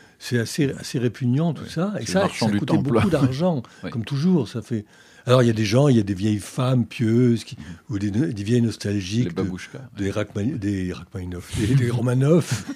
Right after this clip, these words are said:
Speaker 1: <laughs> qui viennent là, mais c'est pas très, je crois pas que c'est très significatif de, de la Russie.
Speaker 2: D'accord. Alors, ce qui est significatif, c'est un peu cette misère que vous évoquez. Donc, vous dites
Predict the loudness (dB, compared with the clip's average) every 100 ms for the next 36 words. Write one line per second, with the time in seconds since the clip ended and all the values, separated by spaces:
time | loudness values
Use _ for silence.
0 | 2 2 2 -4 -4 4 8 10 10 10
1 | 8 8 8 6 4 -4 -20 -18 -8 0
2 | 2 4 6 6 4 -4 -6 -4 -4 -6
3 | -8 -8 -8 -8 -18 -18 -12 -8 -8 -8
4 | -8 -8 -6 -6 -6 -10 -8 -8 -10 -10
5 | -14 -16 -18 -18 _ _ _ _ _ -14
6 | -14 -14 -6 -6 -6 -10 -14 -12 -8 -8
7 | -6 -6 -4 -6 -6 -2 -2 -2 -4 -6
8 | -2 -2 0 -4 -4 -8 -4 -4 -4 -4
9 | -4 -4 -4 -6 -6 -6